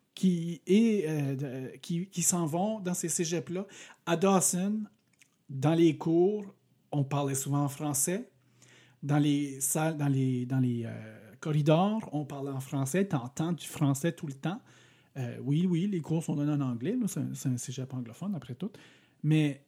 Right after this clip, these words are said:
c'est pas juste des anglophones dans ces cégeps-là, OK ? Puis,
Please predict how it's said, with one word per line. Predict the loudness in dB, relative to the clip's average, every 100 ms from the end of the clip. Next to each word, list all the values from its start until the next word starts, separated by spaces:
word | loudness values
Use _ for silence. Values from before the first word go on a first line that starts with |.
| -18
c'est | -16 -14 -2
pas | 4
juste | 6 8 6
des | 4
anglophones | 4 2 2 2 2
dans |
ces | 0 -4
cégeps-là, | -6 -8 -10 -12 -12 -12 -20 _ _ -14
OK ? | -4 -4 -4 -12 -20 _ _ _
Puis, | 0 2 0